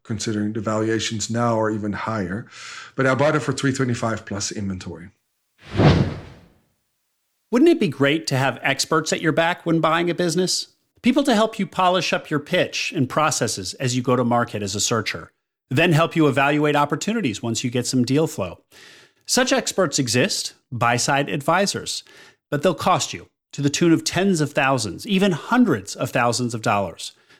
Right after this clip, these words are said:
Speaker 2: But another option exists, the Acquisition Lab. The Lab is a do-it-with-you buy-side advisory service, not do it for you.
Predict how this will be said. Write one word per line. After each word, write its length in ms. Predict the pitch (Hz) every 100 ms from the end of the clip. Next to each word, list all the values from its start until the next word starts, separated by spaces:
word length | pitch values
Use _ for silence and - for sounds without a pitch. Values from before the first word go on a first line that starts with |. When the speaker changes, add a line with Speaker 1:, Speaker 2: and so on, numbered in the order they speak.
| _ _ _
Speaker 2:
But 120 | 226 -
another 400 | 247 311 285 131
option 420 | 107 110 - 101
exists, 640 | 104 92 87 - - - -
the 220 | 139 185
Acquisition 640 | 202 190 190 147 160 - 135
Lab. 440 | 107 104 92 90 - _ _ _ _
The 100 | 143
Lab 260 | 143 175 196
is 100 | 185
a 100 | 175
do-it-with-you 1000 | 135 196 202 - 190 202 208 202 196 196
buy-side 560 | 131 127 117 - 117 117
advisory 640 | 139 110 117 110 101 98
service, 560 | - 90 80 - - -
not 260 | 127 170 -
do 140 | 175
it 100 | 165
for 300 | - 170 156
you. 240 | 113 73